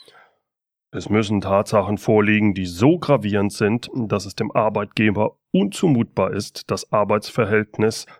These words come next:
fortzusetzen.“ Ich denke, es ist hier ersichtlich, dass es bei Thomas nicht um eine fristlose Kündigung gehen kann. Wer Interesse mehr hat an fristloser Kündigung und sich da ein bisschen mit beschäftigen möchte,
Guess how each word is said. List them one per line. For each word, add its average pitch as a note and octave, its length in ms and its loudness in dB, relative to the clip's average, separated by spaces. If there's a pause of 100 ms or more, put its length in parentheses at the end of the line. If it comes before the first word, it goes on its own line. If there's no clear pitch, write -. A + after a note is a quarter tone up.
(240)
fortzusetzen.“ - 840 -8 (1600)
Ich - 80 -20
denke, C3 240 2
es A2 160 -8
ist A2 100 -10
hier - 340 -2
ersichtlich, A#2+ 600 0
dass A2 160 -2
es G#2+ 80 -8
bei G#2+ 140 0
Thomas A#2 420 0
nicht - 380 -2 (100)
um G#2 140 -2
eine F#2+ 180 -8
fristlose F#2+ 540 -6
Kündigung G2 460 -8
gehen G#2+ 260 -8
kann. - 260 -10 (1120)
Wer A2 460 -2 (300)
Interesse C3 400 0
mehr A#2 260 4
hat A#2+ 240 -2
an G2+ 160 -2
fristloser A#2 580 0
Kündigung G#2+ 640 0
und G#2+ 120 -4
sich G#2+ 160 -10
da A2+ 160 2
ein A#2 160 0
bisschen A#2 260 -4
mit G#2 180 -6
beschäftigen G#2+ 480 -4
möchte, A2+ 360 -2